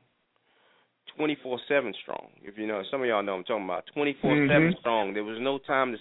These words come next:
Speaker 1: stop to think about nothing. It was like a locomotive going in one direction. You know, and neither one of us jumped off the train.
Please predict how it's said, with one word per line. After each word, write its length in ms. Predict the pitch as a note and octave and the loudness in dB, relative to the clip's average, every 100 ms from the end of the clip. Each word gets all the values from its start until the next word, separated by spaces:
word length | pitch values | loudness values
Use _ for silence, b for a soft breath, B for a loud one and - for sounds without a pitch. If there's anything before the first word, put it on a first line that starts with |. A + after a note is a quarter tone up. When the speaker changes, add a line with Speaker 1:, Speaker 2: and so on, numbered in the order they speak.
| - | 2
Speaker 1:
stop 260 | B2 A2+ | 4 4
to 60 | - - | -2 -8
think 180 | B2 | -6
about 220 | G#2+ A2 G2+ | 0 0 0
nothing. 300 | C3 C#3+ C#2+ | 0 0 -2
It 80 | |
was 120 | F#2+ G2 | -10 -4
like 160 | G2+ - | -4 -2
a 40 | |
locomotive 760 | F#2 A2+ C3 G2+ G#2+ C#3 A2+ - _ _ _ _ _ _ | -4 -4 -2 -4 -2 -2 -2 -10 _ _ _ _ _ _
going 260 | A#2+ A#2+ A2+ | 2 2 2
in 200 | G#2 G2 | -4 -2
one 240 | B2+ C#3+ | 0 0
direction. 480 | C3 B2 A2 - - _ _ _ _ _ _ _ _ _ _ _ _ _ _ - | 0 0 0 -2 -10 _ _ _ _ _ _ _ _ _ _ _ _ _ _ -4
You 120 | A2+ | 0
know, 180 | A#2 - | 2 2
and 260 | G#2 A#2 | 0 2
neither 220 | D3 D3+ | 2 2
one 180 | C#3 C#3 | 2 0
of 100 | A#2+ | 0
us 80 | A#2+ A2 | -4 -2
jumped 220 | A#2 A2+ | -2 0
off 120 | A2+ | -4
the 60 | - | -6
train. 260 | - C#3 | -4 -4